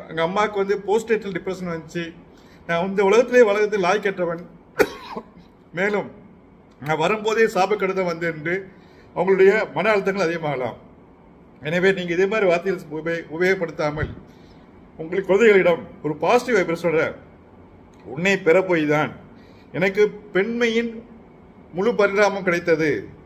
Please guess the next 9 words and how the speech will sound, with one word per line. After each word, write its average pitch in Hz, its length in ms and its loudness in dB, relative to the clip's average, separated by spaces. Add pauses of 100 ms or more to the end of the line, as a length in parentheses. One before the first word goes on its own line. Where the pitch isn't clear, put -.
(640)
உன்னை 214 240 2
பெற 220 240 6
போய் 226 220 4
தான் 226 120 2
எனக்கு 196 240 -6
தாய்மை 233 340 2
இந்த 214 160 -2
அந்தஸ்தை 190 340 0
அடைத்தேன், 165 440 -2